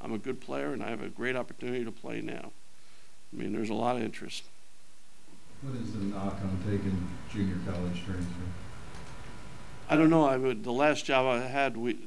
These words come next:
Speaker 1: we, there were no junior college transfers. You know, it was all based off of high school kids.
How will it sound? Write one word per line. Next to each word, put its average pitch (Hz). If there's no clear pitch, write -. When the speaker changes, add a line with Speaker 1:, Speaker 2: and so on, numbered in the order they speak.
Speaker 1:
we, 120
there 135
were 131
no 135
junior 113
college -
transfers. -
You 123
know, 110
it 104
was 101
all 120
based 113
off 104
of 104
high 117
school -
kids. -